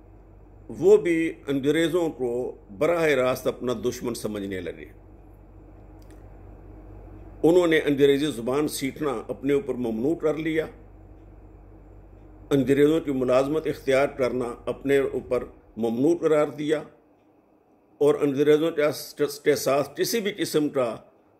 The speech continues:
ताउन करने पर अपने आप को, ताउन करने से अपने आप को बरी ज़मान करार दे दिया। ये तो वो बराह रास्त एक मुखासमत थी जो मुसलमानों और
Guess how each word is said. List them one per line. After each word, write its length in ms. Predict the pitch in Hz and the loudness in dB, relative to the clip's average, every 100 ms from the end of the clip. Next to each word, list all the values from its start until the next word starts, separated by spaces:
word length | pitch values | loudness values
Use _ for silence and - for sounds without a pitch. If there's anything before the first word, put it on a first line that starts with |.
| _ | _
ताउन 360 | 160 156 160 151 | 4 4 4 0
करने 340 | 135 120 120 | 0 0 -2
पर 400 | - 104 98 - _ _ _ _ _ _ | -2 -4 -4 -10 _ _ _ _ _ _
अपने 300 | 135 139 139 | -4 0 2
आप 300 | 123 107 - 110 | 2 0 -2 -4
को, 280 | 156 - - _ _ _ _ _ _ _ _ _ _ - - - 147 | -4 -6 -18 _ _ _ _ _ _ _ _ _ _ -16 -16 -6 -4
ताउन 400 | 110 147 151 151 | 0 2 2 2
करने 280 | 143 139 139 | 2 2 2
से 160 | 139 | 2
अपने 240 | 127 135 131 | 0 2 0
आप 140 | 117 | 0
को 80 | 123 | -2
बरी 220 | 120 127 | 0 0
ज़मान 320 | 113 120 113 | 0 -2 -2
करार 260 | 104 92 87 | -4 -4 -6
दे 180 | 82 82 | -10 -14
दिया। 300 | 85 - _ _ - _ _ _ _ _ _ _ _ _ _ _ _ _ _ _ - | -16 -20 _ _ -20 _ _ _ _ _ _ _ _ _ _ _ _ _ _ _ -10
ये 280 | 110 175 214 | 0 8 8
तो 160 | 208 185 | 8 2
वो 400 | 185 185 - 110 | 2 0 -2 -6
बराह 500 | 98 151 214 208 170 | -2 2 2 2 2
रास्त 720 | 131 120 - - - 135 147 - - - | 2 0 -2 -8 -6 -6 -6 -10 -20 -8
एक 320 | 135 139 - | -6 -4 -4
मुखासमत 840 | 127 123 127 131 135 131 170 170 - | -4 -2 -4 -2 -4 -2 -4 -4 -6
थी 180 | 120 135 | -8 -6
जो 240 | 113 123 123 | -2 0 0
मुसलमानों 760 | 123 127 123 120 127 147 131 | -2 -2 -2 0 0 2 0
और 360 | - 107 135 | 0 -2 -2